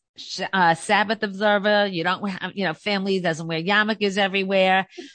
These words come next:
but you are a proud Zionist and a proud Jew. And many more Reformed and conservative Jews that are proud of their Jewish identity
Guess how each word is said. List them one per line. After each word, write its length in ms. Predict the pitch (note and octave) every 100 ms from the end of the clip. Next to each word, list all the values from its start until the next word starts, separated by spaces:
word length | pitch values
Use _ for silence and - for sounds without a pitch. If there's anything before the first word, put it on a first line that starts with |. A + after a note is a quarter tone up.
| _
but 300 | F3+ B3 C4 -
you 240 | G3 A3+
are 140 | G#3+ G3+
a 80 | G3
proud 340 | B3 G#3+ G#3+
Zionist 720 | F#3 G#3 G3+ G3+ G3+ G3 - -
and 100 | F#3+
a 40 |
proud 420 | F3+ G3+ F3 E3+ E3
Jew. 420 | E3+ E3 C#3 C3+ _ _ _ _ _ -
And 400 | G3+ G3 G3 - G3
many 480 | G3+ A#3+ D4 D4+
more 640 | D4 C4+ A#3+ A3 G3 G3 G3+ _ _ _
Reformed 680 | F#3 F#3 - A#3 A#3 A#3 B3 -
and 120 | G#3
conservative 800 | G#3 G3 - G#3+ G#3+ G3+ G3+ F#3+
Jews 640 | D#3 G3+ F#3 D#3+ D#3 D3+ - _ _ _ _
that 280 | E3 F#3 E3+
are 160 | F3 F3
proud 460 | - - A3+ A3+ A#3+
of 160 | A3+
their 340 | G#3+ G#3 G3 - E3+
Jewish 480 | D3+ G#3+ A#3 A3+ -
identity 840 | G3 F3+ G3+ G3+ F#3 D#3 D3+ D3+